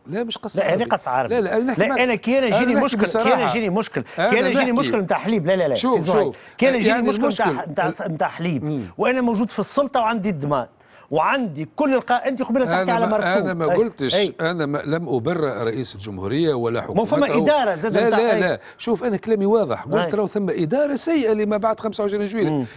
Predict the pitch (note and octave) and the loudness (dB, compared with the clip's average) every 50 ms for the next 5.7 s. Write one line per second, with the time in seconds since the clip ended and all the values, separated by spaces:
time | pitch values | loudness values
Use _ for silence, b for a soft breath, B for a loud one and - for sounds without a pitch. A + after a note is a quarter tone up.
0 | B B - E3+ D3 D#3 G#3+ B3+ C#4 C4+ A#3 F3+ D3+ D3 C3+ B2+ - - B3 C4+ | B B -2 0 2 2 2 2 2 2 2 0 0 -2 -4 -4 -2 0 0 0
1 | - - - - - F3+ A#2 C#3+ C#3 C#3+ D#3+ G#3 C4 C#4 C#4 B3+ F#3 C3 B B | 0 0 -2 -4 -4 -6 -4 -4 -4 -2 2 4 4 4 4 4 2 0 B B
2 | B B B B B2+ C#3+ E3 D#3+ D3+ D3+ C#3+ D3 G3 B3+ C4 A3 F#3 E3 D3+ - | B B B B -2 -2 0 2 2 2 2 2 2 2 2 0 0 -2 -4 -6
3 | - - B2+ - G#3 A#3 A3 G#3+ G#3 G3+ G#3 - - G#3 G3 D#3 G2 B B B | -6 -6 -4 0 0 0 2 0 0 0 0 0 0 0 0 0 -2 B B B
4 | B B - C#4+ D4+ D#4 C4 A#3 A3+ G3 F#3 F3+ F#3 F3 - E3 C#3+ C#3+ C3+ A#2+ | B B 0 2 2 2 4 2 0 0 0 0 0 -2 -2 -2 -2 -2 0 0
5 | C3+ C3 C3 D#3 E3 C#3+ - - D#3 - - F3 C#3+ A2 | -2 -2 -2 0 0 -2 -2 -4 -4 -4 -2 -2 -4 -4